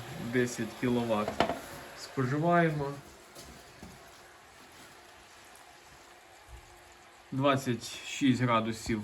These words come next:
подаючий трубопровід. дванадцять градусів зворотній трубопровід.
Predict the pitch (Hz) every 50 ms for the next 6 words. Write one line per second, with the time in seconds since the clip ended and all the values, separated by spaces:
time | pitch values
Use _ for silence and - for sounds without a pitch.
0 | - - - - - 135 131 139 147 175 175 170 165 - 151 135 135 135 - -
1 | - 127 127 127 131 127 123 - 127 123 120 117 110 107 - - - - - -
2 | - - - - - - - - 127 120 131 139 131 120 120 113 - - 113 104
3 | 123 120 120 110 107 107 104 - - 110 101 101 - - - - - - - -
4 | - - - - - - - - 120 123 147 165 190 180 165 170 165 147 151 143
5 | 135 135 139 131 - 131 135 131 123 120 117